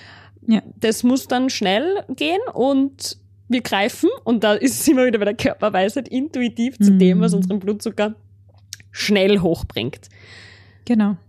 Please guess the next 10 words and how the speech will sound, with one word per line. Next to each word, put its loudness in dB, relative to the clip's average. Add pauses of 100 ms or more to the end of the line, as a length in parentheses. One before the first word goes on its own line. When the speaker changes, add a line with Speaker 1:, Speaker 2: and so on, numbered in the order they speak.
(420)
Speaker 2:
Und -2
das 2
Speaker 1:
Also 6
wieder, 4
es 2
ist -2
eine 6
Speaker 2:
Ja. 4
Speaker 1:
Lösung. -2 (260)
Speaker 2:
Ja, -2